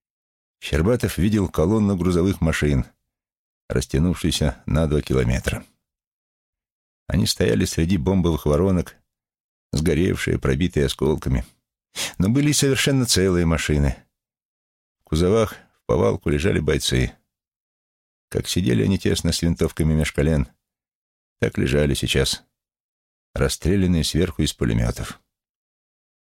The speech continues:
Молодые и крепкие ребята во всём новом, с противогазами в холщовых сумках, со скатками через плечо. Иные в касках. Возможно, даже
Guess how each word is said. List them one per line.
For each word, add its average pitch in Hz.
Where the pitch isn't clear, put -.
Молодые 71
и -
крепкие -
ребята 71
во 62
всём 71
новом, 82
с -
противогазами 87
в -
холщовых 76
сумках, 71
со -
скатками 82
через 69
плечо. 67
Иные 85
в -
касках. -
Возможно, 98
даже 92